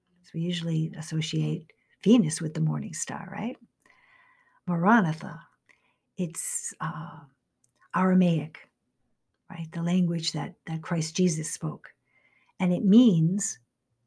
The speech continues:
"Come, our Lord." It occurs in the New Testament twice. First Corin-, Corinthians and the last chapter of the book of Revelation.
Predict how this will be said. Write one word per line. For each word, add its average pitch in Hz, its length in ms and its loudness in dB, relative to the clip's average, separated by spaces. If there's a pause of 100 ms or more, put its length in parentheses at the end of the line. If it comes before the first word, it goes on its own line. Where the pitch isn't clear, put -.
(160)
"Come, 175 560 -2 (540)
our 165 340 0
Lord." 156 580 -2 (2000)
It 170 240 -4
occurs 180 480 -2
in 220 120 6
the 220 80 10
New 247 140 12
Testament 247 400 2
twice. - 540 0 (800)
First 185 280 0
Corin-, 233 400 6
Corinthians 269 840 4
and 233 500 4
the 214 100 4
last 185 480 4
chapter 180 420 0
of 196 220 0
the 208 80 6
book 180 220 2
of 180 120 0
Revelation. 190 760 2